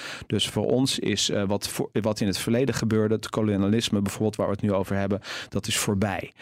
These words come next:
Want wij leven nu, we hebben daar niets mee te maken gehad. Maar mensen uit Azië, mensen uit Afrika leven met hun voorouders. Die zijn er altijd. En het verleden is nu, en het heden is nu,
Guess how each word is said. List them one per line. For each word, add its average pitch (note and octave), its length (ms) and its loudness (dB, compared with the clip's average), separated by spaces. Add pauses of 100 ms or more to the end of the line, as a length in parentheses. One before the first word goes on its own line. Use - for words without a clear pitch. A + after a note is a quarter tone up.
(120)
Want F#2+ 120 -4
wij A2+ 160 2
leven G2+ 280 0
nu, C#3 220 6
we G2+ 80 0
hebben G#2+ 240 2
daar G2 100 2
niets B2+ 180 4
mee F#2+ 140 2
te G#2+ 120 -4
maken G#2+ 320 0
gehad. - 320 -6
Maar G#2+ 140 2
mensen B2+ 300 4
uit G#2+ 160 -2
Azië, A#2+ 420 0
mensen G#2 260 2
uit - 120 -4
Afrika A2 420 -2
leven A2+ 340 2
met G2 120 0
hun - 80 -8
voorouders. F2+ 760 -2 (200)
Die A2 100 2
zijn C3 260 2
er F#3 180 2 (280)
altijd. - 580 -4 (280)
En A#2+ 80 2
het A2 140 2
verleden C3+ 440 2
is - 140 0
nu, D#3 320 4
en G#2 140 0
het F#2 120 -2
heden B2+ 320 2
is G#2+ 140 0
nu, A2+ 260 4